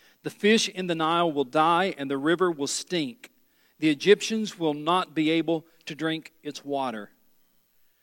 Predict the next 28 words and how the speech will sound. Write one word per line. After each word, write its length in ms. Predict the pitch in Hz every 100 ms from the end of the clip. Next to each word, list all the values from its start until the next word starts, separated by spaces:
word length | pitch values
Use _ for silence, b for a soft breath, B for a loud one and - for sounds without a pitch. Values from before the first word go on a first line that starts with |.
| _ _
The 80 | 147
Lord 240 | 165 175
said 160 | - 180
to 60 | 180
Moses, 440 | 208 190 127 -
"Tell 240 | 175 170
Aaron, 300 | 175 180 123
'Take 240 | 120 143 -
your 100 | 196
staff, 540 | - 175 160 170 - b b
stretch 380 | - - 151 170
out 120 | 160
your 180 | 175 160
hand 280 | 190 185 165
over 160 | 156
the 80 | 156
waters 400 | 151 156 165 160
of 100 | 170
Egypt, 460 | 151 131 143 - - b b -
over 220 | 151 156
the 100 | 156
streams 640 | - - 175 196 208 208
and 160 | - 170
the 60 | 180
canal, 340 | 180 156 127
the 80 | 123
fresh 320 | - 165 151
water, 420 | 180 170 123 104